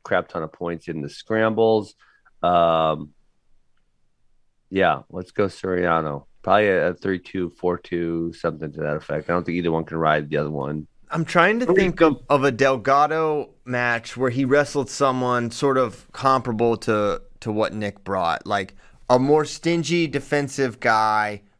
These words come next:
Speaker 2: tough to get to. 'Cause, like, his wins, he beat, he beat, um, Nico, who was really good defensively, but, like, kinda would let you in and engage in the scrambles. He wrestled Matt McDonough,
Speaker 1: Yep.
Speaker 2: who would, like, let it fly and go crazy.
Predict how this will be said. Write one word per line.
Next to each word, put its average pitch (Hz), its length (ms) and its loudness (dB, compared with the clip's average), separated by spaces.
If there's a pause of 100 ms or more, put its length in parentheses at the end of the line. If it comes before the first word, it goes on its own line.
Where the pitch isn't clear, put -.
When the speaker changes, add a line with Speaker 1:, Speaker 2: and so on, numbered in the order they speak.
(140)
Speaker 2:
tough 131 280 2
to 127 120 -4
get 117 240 -4
to. 104 180 -6
'Cause, 113 180 -6
like, 113 220 -2 (280)
his 160 240 0
wins, 147 260 0
he 143 120 -4
beat, 120 420 -4 (520)
he 107 180 -16
beat, 98 320 -8
um, 71 480 -10 (400)
Nico, 143 680 2
who 127 160 -2
was 117 420 0 (420)
really 170 280 2
good 156 180 -2
defensively, 143 560 0
but, 123 240 2
like, 120 160 -2
kinda 143 240 2
would 127 140 -2
let 127 240 0
you 127 120 -2
in 123 260 0
and 113 120 -2
engage 113 560 -2
in 110 80 -4
the 110 100 -6
scrambles. 110 540 -6
He 113 80 -10
wrestled 110 240 -6
Matt 139 180 2
McDonough, 135 640 2
Speaker 1:
Yep. 131 40 -6
Speaker 2:
who 127 140 -4
would, 120 180 -4
like, 110 240 -4
let 120 260 -2
it 107 100 -8
fly 113 440 0
and 107 140 -8
go 113 140 -2
crazy. 110 760 -4